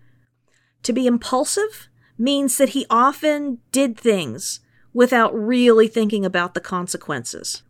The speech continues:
He was also very easily manipulated and influenced by others, which means his counselors could get him to do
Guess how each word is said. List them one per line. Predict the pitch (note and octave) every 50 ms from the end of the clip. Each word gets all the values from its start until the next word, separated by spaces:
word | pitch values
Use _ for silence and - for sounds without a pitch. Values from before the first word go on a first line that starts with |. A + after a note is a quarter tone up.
| _ _ _ _ _ _ _ _
He | _ - C4 C4+
was | C4+ C#4+ B3
also | B3+ A3 A3+ A#3 - - B3+ A#3+ B3+
very | A3+ G#3 G3+ F#3 F#3+ G#3 A#3
easily | G#3 G3+ A#3 A#3 G#3+ A3 A#3 A3+ A#3
manipulated | A3+ A3+ A3+ G#3+ G3 F#3+ G3 A3+ G#3+ G#3 F#3+ F3+ F#3 G#3+ A3+ A3 -
and | G#3+ G#3 G#3 G3+ -
influenced | - A#3 C4+ D#4+ E4 - - B3+ A#3 A3+ A3+ A#3+ A#3+ - -
by | - F3+ F#3 A3 A#3 -
others, | A#3 C4 D#4+ F4+ F4+ B3+ - - - - -
which | B3+ B3 B3 -
means | A#3+ B3+ C4 B3+ B3+ B3+ - -
his | C4 B3 -
counselors | - - - - A#3+ B3 D4+ F#4 - - - D4 B3 A3+ A3 -
could | - - A#3 G#3
get | - A#3 A3+
him | - A#3+ A#3
to | G#3+ G3+
do | F#3+ F#3+ G#3 G#3 G3+ F#3+ F#3+ F#3+ A3